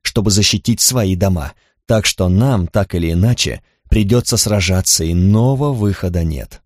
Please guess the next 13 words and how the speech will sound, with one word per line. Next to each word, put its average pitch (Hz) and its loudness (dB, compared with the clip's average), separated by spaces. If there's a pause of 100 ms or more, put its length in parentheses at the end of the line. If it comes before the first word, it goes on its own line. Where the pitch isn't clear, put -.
(960)
Вечером 113 0
мы 104 0 (320)
разбили 107 2
лагерь 110 0
к - -12
северу 117 0
от 107 -2
тех - -4
лесов, 113 -2 (320)
где 101 2
я 127 2
нашёл 120 -2
Этельвальда. 71 -4